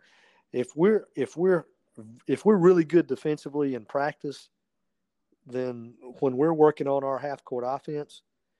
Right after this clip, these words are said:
then that's gonna make our half court offense better. Uh, so I, I, I, I think I s-, I think I would lean, uh, I'm more of a defensive minded coach.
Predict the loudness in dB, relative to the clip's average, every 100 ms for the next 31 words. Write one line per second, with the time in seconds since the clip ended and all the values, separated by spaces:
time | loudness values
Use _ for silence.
0 | _ -12 -6 -6 -6 -10 -10 -10 -10 -10
1 | -8 -8 -8 -10 -14 -14 -12 -12 -12 _
2 | _ _ _ _ _ _ _ _ -14 -12
3 | -14 -16 _ -10 -4 -2 -4 _ _ _
4 | 0 0 0 -6 _ -10 -8 -8 -8 -6
5 | -6 -8 -12 -12 -8 -8 -4 -4 -4 -4
6 | -4 -6 -14 _ -20 -14 -12 -10 -12 -12
7 | -2 2 4 2 0 -6 -6 -6 -6 -6
8 | -6 -4 -6 -10 -4 0 0 -2